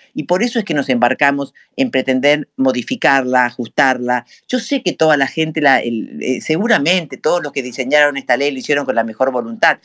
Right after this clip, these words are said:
pero evidentemente, eh, no dio los,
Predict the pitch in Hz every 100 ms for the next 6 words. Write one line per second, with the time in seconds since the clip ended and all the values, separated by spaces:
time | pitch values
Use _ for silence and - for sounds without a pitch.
0 | - _ 156 156 170 185 247 196 160 143
1 | 127 127 127 - - - - 135 131 131
2 | - 156 190 214 214